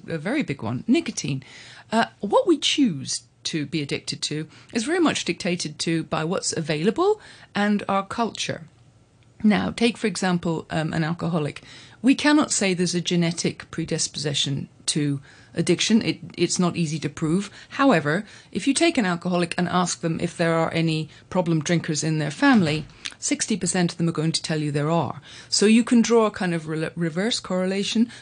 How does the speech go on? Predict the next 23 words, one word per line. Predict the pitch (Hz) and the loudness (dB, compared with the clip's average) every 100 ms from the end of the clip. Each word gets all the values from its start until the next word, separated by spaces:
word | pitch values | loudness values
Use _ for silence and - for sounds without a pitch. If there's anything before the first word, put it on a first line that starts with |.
| - | -4
but | 220 - | 0 0
you | |
couldn't | 226 240 214 | 0 2 2
say | - 190 175 | 2 2 2
a | |
cause | 170 175 170 | 0 0 2
and | 175 | 0
effect | 165 170 - - | 0 -4 -6 -4
directly. | 180 196 - - - - - - - - | 0 0 -2 -8 -10 -12 -20 -20 -12 -4
But | 170 - - | -4 -4 -2
show | - 202 | 2 4
me | 190 | 4
an | 185 | 4
alcoholic | 175 170 165 165 151 | 2 0 -2 -2 -2
who | 160 | -4
doesn't | 143 151 196 202 | -2 2 2 2
have | 214 202 | 0 0
an | 196 | 0
alcoholic | 202 202 202 196 202 | -2 0 -2 0 0
in | 196 | 0
their | 196 | -2
family, | 185 196 196 196 190 220 | -2 0 2 0 -2 -2
really? | 165 196 220 240 | 2 4 4 4